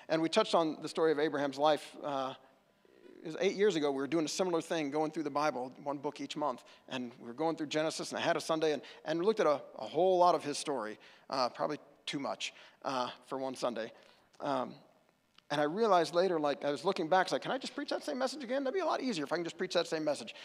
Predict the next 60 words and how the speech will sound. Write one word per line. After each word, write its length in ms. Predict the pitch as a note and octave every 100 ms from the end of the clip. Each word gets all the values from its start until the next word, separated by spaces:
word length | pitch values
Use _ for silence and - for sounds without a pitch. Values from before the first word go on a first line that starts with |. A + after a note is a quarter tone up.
| -
Uh, 220 | - C3+ A#2 -
don't 120 | G#3
have, 180 | F#3+ F3
don't 120 | A3+
have 80 | G3
to 80 | F3
prepare 460 | - D3+ F3 C3+ - -
a 80 | C#3+
new 80 | D3
message." 380 | D3+ C#3+ - - - _ _
Um, 240 | - C3 - - _ _ _ _ _ _
and 100 | -
I 60 | F3
realized 280 | F#3+ G#3 E3+
that 120 | -
it 180 | C#3 -
kinda 240 | - A3+
made 180 | F#3 F3
Abraham 420 | F3 D#3+ D#3+ D3+
look 180 | D#3+ E3+
like, 280 | E3 C#3+ - -
"Oh, 120 | B3+
yeah, 280 | C4+ F#3 B2+
he's 180 | C3 G#3+
just 160 | E3+
a 60 | B2+
hero. 320 | A3+ C#4+ B2+ - _ _ _ -
He 80 | C3
trusted 320 | - A#2+ B2
God 180 | B2+ B2+
here, 240 | B3 C#4
and 80 | F3+
he, 80 | C3 -
and 100 | C3
he 60 |
succeeded 420 | A#2+ - E3+ C#3+
there, 220 | D#3 C4+ A#3+
and 80 |
he 60 | C#3+
did 160 | C#3+ D3+
that 180 | -
right, 240 | - B3 -
and, 120 | D3+ - - -
and 160 | C3+
God 220 | F3+ A#3
came 180 | G#3+ A#3+
through." 320 | A3 A#3+ B3 - - _ _ _ _ _ _ _ - -
And 120 | B2
man, 160 | D#3+ F3
if 100 | -
you 80 | F#3+
read 140 | F3
Abraham's 360 | D#3+ D#3 D#3 C3+
story, 280 | E3+ E3+
that's 180 | D3 -
not 300 | C3 C#3+ - - _ _ -
how 120 | C3+
he 100 | C3+
comes 180 | D3 C3
across. 480 | - - - -